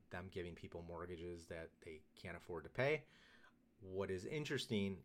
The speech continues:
here is, you know, people are locked in at a rate that they're happy with, as long as there's not a situation where,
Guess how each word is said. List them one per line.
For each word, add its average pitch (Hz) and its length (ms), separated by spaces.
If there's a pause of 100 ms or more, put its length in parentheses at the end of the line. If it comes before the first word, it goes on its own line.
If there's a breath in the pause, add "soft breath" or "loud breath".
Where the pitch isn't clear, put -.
here 104 580 (400 loud breath)
is, 101 480 (500)
you - 120
know, 95 60
people 110 360
are 92 160
locked 98 400
in 101 120
at 92 100
a 85 60
rate 95 320
that 87 120
they're 71 220
happy 117 360
with, 80 280 (440 loud breath)
as 95 200
long 107 320
as 98 40
there's 95 160
not 95 140
a 90 40
situation 92 640 (120)
where, 85 380